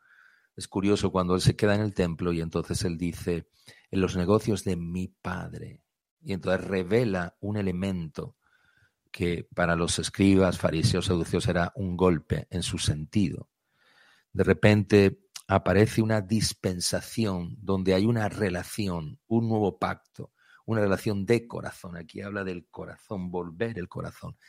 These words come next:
regresar al corazón. En Gé-, en, en Génesis, el pecado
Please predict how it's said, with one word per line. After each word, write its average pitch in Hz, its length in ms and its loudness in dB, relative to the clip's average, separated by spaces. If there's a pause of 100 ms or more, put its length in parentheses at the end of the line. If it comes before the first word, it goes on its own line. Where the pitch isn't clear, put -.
(140)
regresar 90 680 -4
al 50 140 -8
corazón. - 600 -10 (1080)
En 104 120 0
Gé-, - 280 0
en, 101 280 -2
en 101 120 -6
Génesis, - 960 -2 (460)
el 107 200 0
pecado 95 720 -2